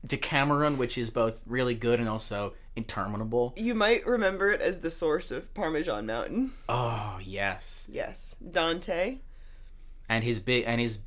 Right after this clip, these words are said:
Speaker 1: uh, buddy Petrarch.
Speaker 2: Yes.
Speaker 1: Fun fact about Petrarch, uh, who was, who was a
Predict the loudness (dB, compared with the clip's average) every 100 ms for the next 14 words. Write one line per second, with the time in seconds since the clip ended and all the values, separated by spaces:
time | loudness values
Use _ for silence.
0 | -2 0 2 4 2 0 -4 -2 2 2
1 | 2 -8 -6 0 0 0 -6 -8 -10 -2
2 | 4 6 8 6 6 4 6 4 2 4
3 | 4 2 -12 -14 -4 4 4 4 2 2
4 | 0 0 0 0 -4